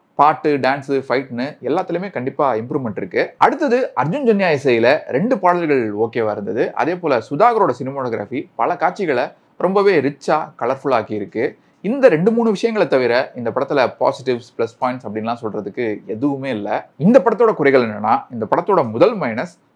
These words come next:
கொஞ்சம் கூட சுவாரஸ்யமே இல்லாத, மருந்துக்கு கூட கிரியேட்டிவிட்டியே இல்லாத திரைக்கதை and ரொம்பவே அலட்சியமா வைக்கப்பட்டிருக்கிற காட்சி அமைப்புகள். இந்த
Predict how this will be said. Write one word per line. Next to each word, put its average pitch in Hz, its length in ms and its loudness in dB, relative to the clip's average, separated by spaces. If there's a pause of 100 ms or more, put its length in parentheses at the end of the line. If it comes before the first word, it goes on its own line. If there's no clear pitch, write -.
கொஞ்சம் 202 320 0
கூட 254 200 6
சுவாரஸ்யமே 160 540 0
இல்லாத, 113 260 2 (300)
மருந்துக்கு 185 460 0
கூட 214 100 4 (140)
கிரியேட்டிவிட்டியே 143 540 -2
இல்லாத 117 320 -2
திரைக்கதை 107 400 -2 (400)
and 113 200 -6
ரொம்பவே 196 280 2 (200)
அலட்சியமா 226 520 0 (100)
வைக்கப்பட்டிருக்கிற 123 560 -2 (220)
காட்சி 120 260 -4
அமைப்புகள். 107 360 -2 (400)
இந்த 143 120 0